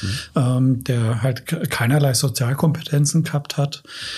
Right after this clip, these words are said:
Speaker 2: aber trotzdem eben sein Abitur mit einem Einser-Schnitt, äh, äh, geschafft hat.
Speaker 1: Mhm.
Speaker 2: Und, äh, und das ist dann schon toll, wenn man weiß, okay, man hat ihn dabei unterstützt, äh,
Speaker 1: Mhm.
Speaker 2: einfach in, auf seinem Weg, äh, was zu erreichen. Ähm,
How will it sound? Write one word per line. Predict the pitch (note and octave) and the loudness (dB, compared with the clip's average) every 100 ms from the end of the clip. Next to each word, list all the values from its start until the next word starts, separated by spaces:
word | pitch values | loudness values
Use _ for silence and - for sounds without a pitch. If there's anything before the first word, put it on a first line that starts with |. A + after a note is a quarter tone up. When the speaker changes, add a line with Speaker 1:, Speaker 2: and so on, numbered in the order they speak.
| - | -10
Speaker 2:
aber | - F3+ A2 A#2+ | -4 -2 0 0
trotzdem | A2 A#2+ A#2 - A#2+ | 0 0 0 0 2
eben | B2+ C#3+ C3+ A#2 | 2 0 0 0
sein | B2+ A#2+ | 0 0
Abitur | B2+ A#2 - | -2 -4 -2
mit | A#2+ A#2+ C3+ | -2 0 0
einem | B2 | 0
Einser-Schnitt, | C3 A#2+ B2 - C#3 - | -2 -4 -4 0 0 0
äh, | F#3+ F3+ C#3+ | 0 2 0
äh, | C#3+ - - C#3+ C3+ C3 | -2 -8 -6 0 2 2
geschafft | C3 C#3 D#3 C3 - | 0 0 2 0 0
hat. | D3 - - | -2 -2 -4
Speaker 1:
Mhm. | G#3 E3 | 0 2
Speaker 2:
Und, | C3+ C#3+ C#3+ | 2 2 -2
äh, | C#3+ B2 B2 A#2+ A#2+ - - - | -2 0 0 -2 -4 -10 -10 -2
und | D3 A#2+ A#2 C#3 A#2+ | 2 2 2 0 0
das | C#3 A2+ | 0 0
ist | B2+ - | 0 0
dann | A#2 | 0
schon | A2 B2+ | 2 0
toll, | B2+ B2+ B2+ | 0 0 0
wenn | B2 | 0
man | A#2 A#2 | 2 2
weiß, | A#2 A#2+ | 0 0
okay, | C3+ A2+ B2+ | -2 -2 -2
man | B2 A#2 | 0 0
hat | A#2+ | 0
ihn | B2+ | -2
dabei | B2 A#2 A#2+ | -2 0 0
unterstützt, | B2 A#2+ A2+ - D#3 - - | -2 -2 -2 0 0 -2 -4
äh, | A#3 - | -2 2
Speaker 1:
Mhm. | F2 F2 | 2 2
Speaker 2:
einfach | B2+ A#2+ A#2+ | -2 -2 -4
in, | - D3+ | -2 -2
auf | D#3 - | 0 -2
seinem | B2+ A#2+ B2 A#2+ | -2 0 0 0
Weg, | C3 C#3+ - - - - - - | 0 -2 -6 -14 -12 -10 -6 0
äh, | C#3+ A#2 | 2 2
was | A#2+ - | 2 2
zu | D3+ | 2
erreichen. | C3 C3+ A2+ B2+ C3 F3 D3 - | 2 0 0 2 4 4 2 0
Ähm, | A#3+ C#3+ B2+ B2 B2 | 0 2 2 2 2